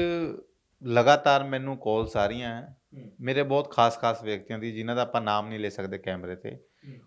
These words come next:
Speaker 1: ਉਹ ਆਉਂਦੇ ਆ, ਬੈਠਦੇ ਆ, ਕੁਝ ਰਾਜਨੀਤਿਕ ਵਿਅਕਤੀ ਵੀ ਆ, ਕੁਝ ਸੋਸ਼ਲ ਵਰਕਰ ਵੀ ਆ। ਉਹ ਕਹਿੰਦੇ, "ਚਲੋ ਸਜ਼ਾ ਹੋ ਗਈ, ਦਿਨ ਵੀ ਕੱਟ ਲਏ, ਤੁਸੀਂ ਛੱਡੋ, ਹੁਣ ਉਹ ਬੇਲ ਲਾਣਗੇ,
Speaker 2: ਹੂੰ।
Speaker 1: ਤੁਸੀਂ ਆਪਣਾ ਵਕੀਲ ਨਾ ਖੜਾ ਕਰਿਓ।"
Speaker 2: ਕਿੱਥੇ ਬੇਲ ਲਾਉਣਗੇ?
Speaker 1: ਹਾਈ ਕੋਰਟ 'ਚ।
Speaker 2: ਹੂੰ।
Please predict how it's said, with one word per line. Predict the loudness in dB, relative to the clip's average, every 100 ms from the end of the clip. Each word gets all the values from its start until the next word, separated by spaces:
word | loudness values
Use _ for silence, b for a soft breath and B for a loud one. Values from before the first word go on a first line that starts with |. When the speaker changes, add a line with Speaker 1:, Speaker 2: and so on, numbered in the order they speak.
| _ 2
Speaker 1:
ਉਹ | 4
ਆਉਂਦੇ | 4 4 2 2
ਆ, |
ਬੈਠਦੇ | 4 4 4 0
ਆ, | -4
ਕੁਝ | -4 2
ਰਾਜਨੀਤਿਕ | 4 4 2 -8 -8 -4
ਵਿਅਕਤੀ | -6 -6 -8
ਵੀ | -6
ਆ, | -6
ਕੁਝ | -8 -6
ਸੋਸ਼ਲ | -6 -6 -6
ਵਰਕਰ | -6 -6 -6
ਵੀ | -6
ਆ। | -8
ਉਹ |
ਕਹਿੰਦੇ, | -6 -6 -4
"ਚਲੋ | -4 -4
ਸਜ਼ਾ | -4 0 2
ਹੋ | 2 -2
ਗਈ, | -4 -6
ਦਿਨ | -8 -8
ਵੀ | -8
ਕੱਟ | -4 -6
ਲਏ, | -4 -6
ਤੁਸੀਂ | -6 -10 -8
ਛੱਡੋ, | -8 -4 -4 -4
ਹੁਣ | -6
ਉਹ | -8
ਬੇਲ | -2 0 0
ਲਾਣਗੇ, | 0 -2 -4 -8 -12 b b
Speaker 2:
ਹੂੰ। | -20 -18 -12
Speaker 1:
ਤੁਸੀਂ | -4 -2
ਆਪਣਾ | -2 -2
ਵਕੀਲ | -4 -4 -6 -6
ਨਾ | -6
ਖੜਾ | -8 -12
ਕਰਿਓ।" | -12 -14 -18 -6 -6 -6
Speaker 2:
ਕਿੱਥੇ | -4 -2
ਬੇਲ | 2 2
ਲਾਉਣਗੇ? | 2 -4 -10 -14 _ -4
Speaker 1:
ਹਾਈ | -2
ਕੋਰਟ | 0 -2 -2
'ਚ। | -6
Speaker 2:
ਹੂੰ। | -14 -18 _ _ -20 -20 -16